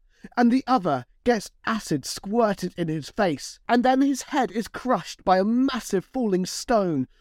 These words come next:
complete with a loud squelching splat. Unfortunately, such traps were not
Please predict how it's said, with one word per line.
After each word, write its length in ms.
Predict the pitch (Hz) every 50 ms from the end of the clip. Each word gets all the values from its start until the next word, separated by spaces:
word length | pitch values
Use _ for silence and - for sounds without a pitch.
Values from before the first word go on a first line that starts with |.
| _ _ _
complete 480 | - 311 254 - - 311 320 294 247 -
with 120 | 254 247
a 80 | 214 240
loud 440 | 208 214 254 247 233 220 196 170 -
squelching 840 | - - - - - 202 214 247 185 180 180 - - - 185 160
splat. 840 | - - - - - - - 220 185 165 139 - _ - - - - _ _ _ _ _ _ _ _
Unfortunately, 1080 | - 330 294 262 - - 269 262 - - - - 220 214 214 - 208 202 196 202 196 - _ _ _
such 380 | - - - 285 - - - -
traps 340 | - 226 196 - - - -
were 120 | 196 196
not 240 | 202 208 202 -